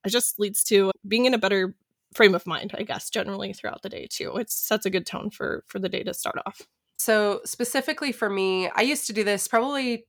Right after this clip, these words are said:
Speaker 2: two or three years ago, pretty religiously for a good amount of time. And it was really helping me, like, focus on my workouts, focus on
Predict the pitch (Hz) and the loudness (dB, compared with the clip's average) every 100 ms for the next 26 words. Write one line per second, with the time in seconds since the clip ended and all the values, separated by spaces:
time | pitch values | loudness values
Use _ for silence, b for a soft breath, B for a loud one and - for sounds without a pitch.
0 | _ _ - 214 214 214 226 202 165 156 | _ _ -4 0 0 0 -2 0 0 0
1 | 175 175 180 196 196 226 262 220 170 170 | 0 2 2 0 -2 -4 -2 -2 -2 -4
2 | - 185 180 160 156 156 - _ _ _ | -4 -4 -2 0 0 -2 -10 _ _ _
3 | - 151 165 160 143 143 156 156 147 143 | -14 -6 -4 -4 -4 -2 0 0 0 -8
4 | - 151 165 160 196 185 190 190 180 160 | -4 -2 0 -2 -4 -2 0 2 2 0
5 | 160 156 147 - - 156 156 - 165 180 | -4 -6 -6 -8 -6 -6 -6 -10 -6 -2
6 | 262 269 165 151 - 185 175 175 190 | -2 2 2 2 -2 -8 -8 -6 -6